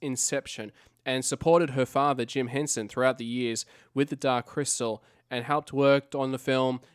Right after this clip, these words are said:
and as well as, uh, founding the official website for The Dark Crystal at dark crystal dot com, uh, which has been a fantastic, uh, resource for all things,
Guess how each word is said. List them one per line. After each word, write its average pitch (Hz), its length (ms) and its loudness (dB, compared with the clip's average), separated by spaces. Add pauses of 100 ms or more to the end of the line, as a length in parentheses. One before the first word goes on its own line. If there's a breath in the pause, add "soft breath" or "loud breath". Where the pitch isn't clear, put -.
and 147 160 0
as 147 160 -2
well 151 320 2
as, 143 300 0
uh, 135 160 0
founding 135 640 -2
the 117 160 -4
official 147 460 -2
website 117 560 -2 (400 soft breath)
for 190 260 6
The 175 100 2
Dark 113 300 0
Crystal - 460 -6
at 117 240 -6
dark 117 320 -2
crystal - 400 -6
dot 104 340 -6
com, 98 420 -6 (300 soft breath)
uh, 110 160 -4
which 123 220 -6
has 127 120 -8
been 131 220 0
a 120 80 -2
fantastic, 135 800 -4
uh, 117 160 0
resource 120 680 -2
for 127 100 -10
all 123 240 -2
things, 117 400 -6